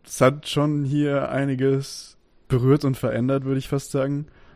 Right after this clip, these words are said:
Ähm, für diejenigen von euch, die es nicht mitbekommen haben, ähm, vergangenen Montag, äh, gab's hier in Wien einen inzwischen bestätigten Terroranschlag im ersten Bezirk, bei dem ein zwanzigjähriger, ähm, ich glaube,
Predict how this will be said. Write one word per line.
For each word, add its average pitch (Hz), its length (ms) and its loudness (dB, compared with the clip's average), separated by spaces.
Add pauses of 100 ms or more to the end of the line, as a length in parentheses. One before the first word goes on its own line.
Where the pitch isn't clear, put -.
(160)
Ähm, 123 220 2
für 131 80 -4
diejenigen 156 300 6
von 147 80 0
euch, 147 140 2
die - 80 -8
es 123 100 -6
nicht 139 140 -2
mitbekommen 139 460 0
haben, 127 260 0
ähm, 120 520 -2
vergangenen 123 500 0
Montag, 123 520 -2
äh, 117 460 -2
gab's 117 240 -2
hier 123 180 -2
in 120 140 -2
Wien 123 320 -2
einen 113 560 -4 (440)
inzwischen 147 680 0
bestätigten 131 680 -2
Terroranschlag 131 680 0
im 120 100 -4
ersten 123 280 -2
Bezirk, 131 460 -4
bei 120 100 -2
dem 117 340 -4
ein 117 400 -4 (720)
zwanzigjähriger, 131 1200 2 (480)
ähm, 120 560 -2
ich 120 120 -10
glaube, 123 680 2